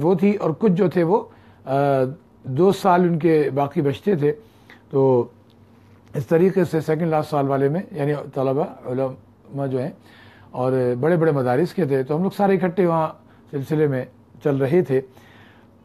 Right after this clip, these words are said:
تو ایک بہت بڑی شخصیت اپنی، آ، کراچی کی بڑی جامعات میں سے ایک جامعہ ہے، وہاں وہ بڑے مطلب اس میں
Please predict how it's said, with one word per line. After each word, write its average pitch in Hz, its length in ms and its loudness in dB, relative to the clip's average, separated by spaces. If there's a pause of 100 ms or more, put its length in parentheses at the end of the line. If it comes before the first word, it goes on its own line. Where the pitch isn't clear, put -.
تو 214 80 0
ایک 233 120 6
بہت 240 160 4
بڑی 240 160 4
شخصیت 202 480 0 (440)
اپنی، 170 480 0 (160)
آ، 143 60 -6 (280)
کراچی 151 320 0
کی 165 120 -2
بڑی 165 280 4
جامعات 147 460 0
میں 160 120 -4
سے 160 60 -2
ایک 139 100 -4
جامعہ 135 340 -2
ہے، 151 180 -2 (540)
وہاں 160 520 0 (100)
وہ 143 160 -2
بڑے 156 360 2 (440)
مطلب 135 240 -2
اس 139 160 -2
میں 135 220 2